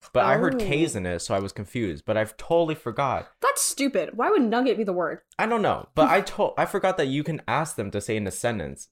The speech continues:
Speaker 1: And, like,
Speaker 2: Mm.
Speaker 1: you can ask for the definition. I didn't bother, so I just did K-,
Speaker 2: Definition of nugget.
Speaker 1: K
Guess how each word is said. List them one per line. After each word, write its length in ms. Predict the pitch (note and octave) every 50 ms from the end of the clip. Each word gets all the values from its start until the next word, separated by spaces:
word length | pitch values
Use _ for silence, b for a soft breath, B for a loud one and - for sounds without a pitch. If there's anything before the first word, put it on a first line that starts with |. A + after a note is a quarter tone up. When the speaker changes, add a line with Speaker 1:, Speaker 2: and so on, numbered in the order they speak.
| _ -
Speaker 1:
And, 160 | - G2+ G2+
like, 160 | G2 F#2+ F2+
Speaker 2:
Mm. 120 | E2+ F#2 G#2+
Speaker 1:
you 100 | A#2 A#2+
can 100 | B2+ A#2+
ask 160 | A2+ G#2+ -
for 60 | - C3
the 80 | A2+
definition. 600 | G#2 G#2 G#2 - A2+ G2+ G#2+ - - F2+ C2 - -
I 100 | - G#2
didn't 180 | A2 A#2 A2+ G#2+
bother, 320 | - F2+ F#2 G2 A2+ C3+
so 140 | C3 - B2
I 60 | G#2+
just 200 | F#2+ G#2 G2 - - _
did 180 | - G#2 G2 F2+
K-, 100 | - G3+
Speaker 2:
Definition 500 | - A3+ A3+ - B3 A3 - - G3+ G3+
of 120 | F#3+ F#3
nugget. 240 | G#3 F3+ - - F3 F3
Speaker 1:
K 80 | F3+